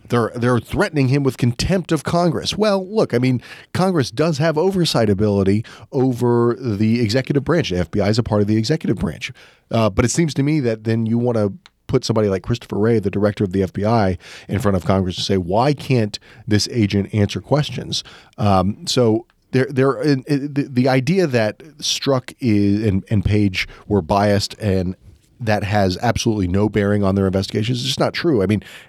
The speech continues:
it could be that they, their bias did somehow influence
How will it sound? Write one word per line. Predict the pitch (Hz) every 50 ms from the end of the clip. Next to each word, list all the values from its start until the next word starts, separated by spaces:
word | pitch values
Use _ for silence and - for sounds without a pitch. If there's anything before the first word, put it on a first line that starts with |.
| -
it | - 123 - -
could | - - 160 135 107 104
be | 120 139 131 92 82 95 101 - - - - - - _ - 98
that | 87 101 104 107 113 - - _ _ _ -
they, | 104 101 113 117 123
their | - 151 113 113 123
bias | 117 92 110 113 127 135 120
did | - 98 98 113 143 185 165 120 104 98 - _ - - - _ _ _ _ _ _ _ -
somehow | - - - - - 147 160 160 131 113 117 110 107 107 113 - _ - -
influence | - 160 151 180 160 - - 123 120 110 107 101 104 - - -